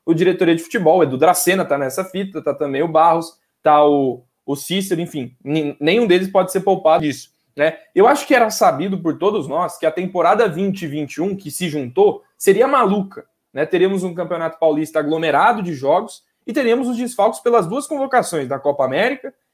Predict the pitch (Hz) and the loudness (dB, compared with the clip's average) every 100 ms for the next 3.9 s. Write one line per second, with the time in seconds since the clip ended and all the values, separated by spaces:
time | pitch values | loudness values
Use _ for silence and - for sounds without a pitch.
0 | - 196 214 156 160 196 - _ - 165 | -8 -2 0 0 -2 -4 -12 _ 0 2
1 | 165 156 151 131 170 247 254 - 214 170 | 2 0 0 0 2 2 2 2 4 4
2 | 143 143 139 131 123 _ 180 226 175 170 | 0 -2 0 0 -4 _ 0 2 2 0
3 | 269 262 247 240 196 165 127 117 | 2 0 0 -2 -4 -2 -4 -6